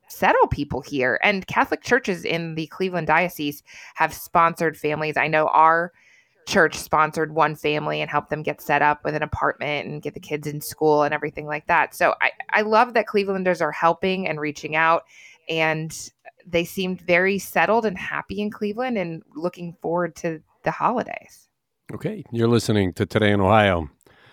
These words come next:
Speaker 2: Finally, we have some good news of a sort out of the holiday weekend. Layla, what does the Ohio Highway Patrol have to say about the highway traffic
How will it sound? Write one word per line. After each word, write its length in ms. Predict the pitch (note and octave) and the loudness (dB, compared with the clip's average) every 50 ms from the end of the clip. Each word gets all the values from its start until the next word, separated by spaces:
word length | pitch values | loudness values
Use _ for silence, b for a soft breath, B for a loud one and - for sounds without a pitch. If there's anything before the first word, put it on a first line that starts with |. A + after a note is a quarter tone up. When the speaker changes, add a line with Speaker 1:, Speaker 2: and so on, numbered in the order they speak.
| b b b b b | b b b b b
Speaker 2:
Finally, 420 | _ - D4+ C#4+ A3+ A3 G#3+ G3 F#3 | _ 0 4 6 8 10 10 10 10
we 160 | F#3 F#3+ D#3+ | 8 8 6
have 360 | C#3 F3+ F3 F3+ F#3+ D3+ - | 6 6 6 6 4 4 0
some 280 | - - - F#3 G3 E3 | -2 2 2 2 2 2
good 300 | A2 - E3 F3+ F#3 E3+ | 4 6 6 6 6 6
news 440 | D3 C3 B2+ B2 B2+ C#3 D#3 C#3 | 6 6 8 8 8 8 6 4
of 100 | D3+ C#3 | 2 -2
a 60 | C3 C#3 | -2 -4
sort 440 | - - G#2+ G#2 G#2 A2+ C#3 C3+ - | -2 0 2 4 4 4 2 0 0
out 160 | A2+ G#2+ A2 | 0 0 0
of 100 | B2+ B2 | 2 2
the 100 | C3 B2+ | 0 2
holiday 400 | G#2 A2 G#2 G#2 A2+ A#2+ B2+ C#3+ | 4 4 6 6 6 4 4 2
weekend. 800 | D3 E3 G3+ G3 - - D#3+ C3+ A#2+ A2 G2+ F#2+ F2 E2 D2 b b b b b b _ | 4 4 2 2 4 4 4 6 6 4 4 2 -2 -4 -8 b b b b b b _
Layla, 220 | C3 C#3+ F3+ F#3 | 0 0 2 2
what 100 | F3+ F#3 | 2 4
does 160 | F#3+ F#3+ D#3+ D3 | 4 4 4 4
the 100 | F#3+ F3+ | 6 6
Ohio 680 | F3 D#3 B2 - - E3 F#3+ G3 F#3+ G3 F#3+ F3+ E3 | 6 6 6 4 2 0 0 0 0 0 2 2 0
Highway 520 | C#3 - - - - G3 F#3 F#3 F3 E3+ E3 | -2 -4 -8 -4 -2 0 0 0 0 0 0
Patrol 520 | - - B2 - - E3+ D#3 C#3+ C3 A2 | -2 -4 -6 -2 0 2 4 4 4 4
have 200 | G#2+ A#2 G#2 - | 2 -2 -4 -6
to 60 | - - | -10 -8
say 400 | - - C3 D3 G3 F#3+ D#3+ D#3+ | -4 -2 -2 -2 -2 -2 -4 -4
about 360 | C3+ G2+ B2+ B2 B2 - _ | -2 0 0 0 0 -2 _
the 120 | - A2+ | -10 -12
highway 420 | G2 - D3 D#3+ E3 D#3+ E3 D#3+ C#3+ | -10 -8 -6 -4 -2 -2 -2 -2 -4
traffic 540 | - - - E3 D3+ C3 - - A2 F#2 | -6 -4 -4 -4 -4 -2 -2 -2 -4 -4